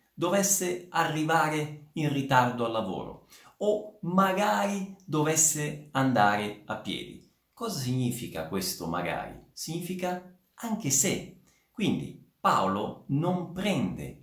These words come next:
l'autobus affollato per nessuna ragione. Magari arrivasse tardi al lavoro, quindi anche se arrivasse tardi al lavoro, dovesse arrivare tardi al lavoro,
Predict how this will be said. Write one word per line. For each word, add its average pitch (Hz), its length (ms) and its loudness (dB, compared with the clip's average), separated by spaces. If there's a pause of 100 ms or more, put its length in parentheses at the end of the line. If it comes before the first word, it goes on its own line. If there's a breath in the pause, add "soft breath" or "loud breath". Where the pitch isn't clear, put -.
l'autobus 120 920 -2
affollato 190 920 -2 (120)
per 269 280 6
nessuna 196 460 2
ragione. 92 580 -4 (480)
Magari 226 760 2 (200)
arrivasse 165 640 0
tardi 151 300 -2
al 139 60 0
lavoro, 143 440 0
quindi 117 340 -6
anche 190 400 -2
se - 600 -2
arrivasse 135 760 0
tardi 123 340 -2
al - 60 -4
lavoro, - 460 -2
dovesse 104 580 -2
arrivare 92 480 -4
tardi 95 380 -2
al 85 80 -4
lavoro, 120 520 -4